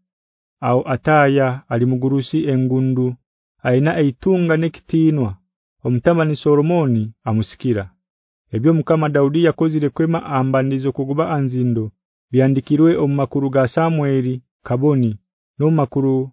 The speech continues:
ga Natani Omurangi, n'omu makuru ga Gadi Kaboni. Amakuru nigabarura emitwalire ye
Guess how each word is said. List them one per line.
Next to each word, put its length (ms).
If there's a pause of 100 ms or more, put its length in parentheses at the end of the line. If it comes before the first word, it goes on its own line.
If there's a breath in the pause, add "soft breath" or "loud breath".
(140)
ga 200
Natani 540
Omurangi, 600 (480)
n'omu 180
makuru 320
ga 200
Gadi 520
Kaboni. 540 (480)
Amakuru 680 (520)
nigabarura 760
emitwalire 720
ye 240